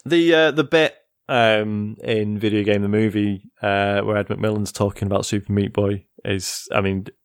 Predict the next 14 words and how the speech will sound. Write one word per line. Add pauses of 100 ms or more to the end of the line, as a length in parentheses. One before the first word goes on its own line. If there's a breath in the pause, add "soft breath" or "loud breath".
(240)
you
know,
th-,
this
sort
of
example
would
not (100)
work
for
every
game. (500 loud breath)
Um,